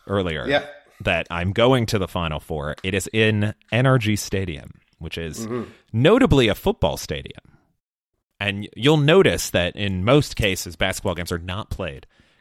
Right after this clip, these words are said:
Speaker 1: in football stadiums. They're usually in basketball arenas. They're occasionally on ships. But this
Speaker 2: <laughs>
Speaker 1: one
Speaker 2: Right.
Speaker 1: is in a football stadium because
Speaker 2: Like
Speaker 1: money.
Speaker 2: the Final Four games are.
Speaker 1: Yes, there's more money to be made in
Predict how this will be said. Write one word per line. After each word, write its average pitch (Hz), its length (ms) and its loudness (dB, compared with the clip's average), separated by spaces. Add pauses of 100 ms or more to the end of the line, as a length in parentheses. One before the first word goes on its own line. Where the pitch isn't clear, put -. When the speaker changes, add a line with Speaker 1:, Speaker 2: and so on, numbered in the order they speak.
(100)
Speaker 1:
in 95 100 -8
football 82 320 -4
stadiums. 80 380 -6
They're 104 120 0
usually 117 540 2
in 95 160 -4
basketball 90 460 -2
arenas. 85 280 -4
They're 87 100 -4
occasionally 87 480 -6
on 76 180 -10
ships. - 640 -4 (600)
But - 560 -4 (320)
this 107 220 4
Speaker 2:
<laughs> 214 80 8
Speaker 1:
one 90 280 2
Speaker 2:
Right. 156 180 6
Speaker 1:
is 98 200 0 (160)
in 95 480 0 (460)
a 101 80 -4
football 92 400 0
stadium 87 480 -4
because 85 320 -10
Speaker 2:
Like 123 200 0
Speaker 1:
money. 110 120 0
Speaker 2:
the 87 60 -2
Final 160 220 4
Four 175 260 -2
games 151 400 -4
are. 101 340 -6 (140)
Speaker 1:
Yes, 90 400 -4
there's 104 240 -4
more 127 240 2
money 110 260 -2
to - 140 -6
be 87 120 -4
made 80 380 -4 (160)
in 80 380 -8